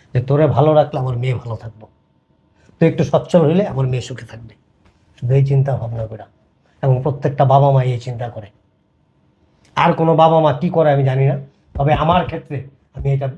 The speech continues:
চিন্তা ভাবনা করছি, আমি বিলিভ করছি সব সময় যে আমার মেয়েটা যদি, আমার জামাইকে আমি ভালো রাখতে পারি, আমার মেয়েটা ভালো থাকবে, একটা বড় ব্যবসা করবে, বড় বিজনেস করবে,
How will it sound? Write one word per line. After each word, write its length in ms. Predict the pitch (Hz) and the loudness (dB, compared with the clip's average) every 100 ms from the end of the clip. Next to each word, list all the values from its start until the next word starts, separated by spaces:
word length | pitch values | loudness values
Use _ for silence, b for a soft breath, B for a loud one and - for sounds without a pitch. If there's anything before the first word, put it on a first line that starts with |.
| - | -14
চিন্তা 260 | - 151 143 | -12 -6 -4
ভাবনা 260 | 120 127 123 | -4 -6 -8
করছি, 340 | 123 - 123 b b | -12 -14 -20 b b
আমি 180 | - 180 | 2 2
বিলিভ 240 | 160 202 202 | 4 2 2
করছি 220 | 185 - | -4 -6
সব 220 | - 190 | -8 -8
সময় 260 | - 156 113 - _ _ _ - | -8 -12 -14 -18 _ _ _ -8
যে 60 | |
আমার 200 | 147 160 | -4 0
মেয়েটা 460 | 165 175 180 220 196 - _ _ _ _ _ _ _ _ | 2 2 4 2 0 -18 _ _ _ _ _ _ _ _
যদি, 180 | 143 165 | 0 2
আমার 220 | 170 180 | 4 4
জামাইকে 400 | 147 196 196 185 | 4 4 4 4
আমি 360 | 185 208 190 - - 123 | 4 2 -2 -12 -20 -6
ভালো 200 | 160 190 | 0 2
রাখতে 260 | 190 190 | 2 0
পারি, 200 | 202 240 | -2 -2
আমার 180 | 180 147 | -2 -2
মেয়েটা 280 | 151 151 139 | -2 -2 -6
ভালো 180 | 123 131 | -8 -12
থাকবে, 300 | 127 - _ _ _ _ - | -14 -20 _ _ _ _ -8
একটা 200 | - 151 | -2 0
বড় 220 | 156 175 | 4 4
ব্যবসা 340 | 165 135 170 | 2 0 -4
করবে, 300 | 147 147 127 b b - | -4 -4 -6 b b -2
বড় 200 | 147 180 | 2 4
বিজনেস 380 | 175 165 180 175 | 4 4 2 2
করবে, 380 | 180 156 135 | 0 2 0